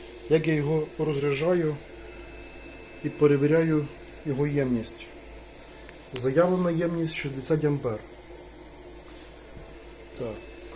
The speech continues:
е, ваттметр. До ваттметра інвертор. До інвертора, вгадайте що, кипятильник.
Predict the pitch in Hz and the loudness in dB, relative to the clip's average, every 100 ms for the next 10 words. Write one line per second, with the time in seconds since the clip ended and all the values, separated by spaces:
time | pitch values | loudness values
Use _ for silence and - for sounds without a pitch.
0 | 131 127 123 117 - - - - - - | -2 0 0 -4 -8 -12 -10 -12 -12 -14
1 | - - - - - 139 139 135 123 139 | -14 -14 -14 -6 4 4 4 2 4 4
2 | - - - - - - - - - - | 2 -4 -14 -14 -14 -14 -14 -14 -14 -14
3 | - - - - - - - 139 143 147 | -16 -14 -14 -14 -14 -14 -12 2 6 6
4 | 147 156 147 - 123 117 - - - - | 6 6 4 4 0 0 -6 -12 -14 -14
5 | - - 180 165 135 123 120 156 170 - | -14 -4 2 4 6 4 4 0 0 -6
6 | - - - - - - - - - - | -12 -12 -14 -14 -14 -14 -14 -14 -14 -14
7 | - - - - - - - - - - | -14 -14 -16 -16 -16 -14 -16 -16 -16 -16
8 | - - 151 139 143 147 202 202 202 196 | -16 -10 2 8 10 10 8 8 8 6
9 | 190 - - - - - 143 123 156 175 | 4 -4 -14 -16 -16 -12 -2 6 8 10
10 | 175 165 - 170 160 - - - - - | 8 2 0 -2 -2 -8 -16 -14 -14 -14
11 | - - - - - - - - 160 - | -16 -16 -16 -16 -16 -16 -14 -8 0 2
12 | - 127 110 107 | 4 4 4 2